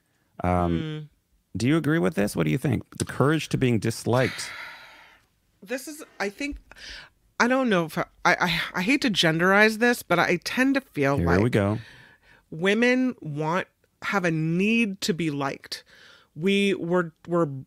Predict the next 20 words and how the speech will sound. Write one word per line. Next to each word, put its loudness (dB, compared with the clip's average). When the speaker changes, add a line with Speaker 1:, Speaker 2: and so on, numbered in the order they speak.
Speaker 2:
bred 2
to 2
be 0
people 2
pleasers, -2
right? 2
Make 0
everybody 0
happy, -6
keep -4
the -2
peace, -4
like, 0
everything -2
has -2
to -8
be -6
good. -2
And -2
so 2